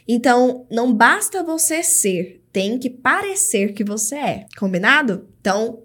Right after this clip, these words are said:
posicionamento. Outro erro é fazer o básico, fazer o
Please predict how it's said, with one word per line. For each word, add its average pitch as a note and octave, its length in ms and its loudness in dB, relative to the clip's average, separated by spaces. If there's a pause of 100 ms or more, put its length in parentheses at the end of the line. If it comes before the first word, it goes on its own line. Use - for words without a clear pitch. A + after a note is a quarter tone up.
posicionamento. C#4+ 1080 0 (120)
Outro E4 480 4
erro A#3 320 8
é F#3+ 180 4
fazer G#3+ 360 2
o B3 80 2
básico, G3 840 0
fazer A#3+ 500 6
o C#4 180 0